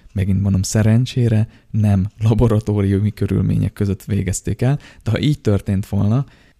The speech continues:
és bármilyen rossz is belegondolni, macskákat dobáltak volna le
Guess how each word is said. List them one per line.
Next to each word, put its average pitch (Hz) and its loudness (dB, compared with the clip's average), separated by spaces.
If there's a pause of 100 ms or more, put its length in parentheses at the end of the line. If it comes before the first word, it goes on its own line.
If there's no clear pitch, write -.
(100)
és 113 -8
bármilyen 113 2
rossz 110 0
is 104 -2
belegondolni, 104 2
macskákat 101 0
dobáltak 98 -2
volna 98 2
le 101 0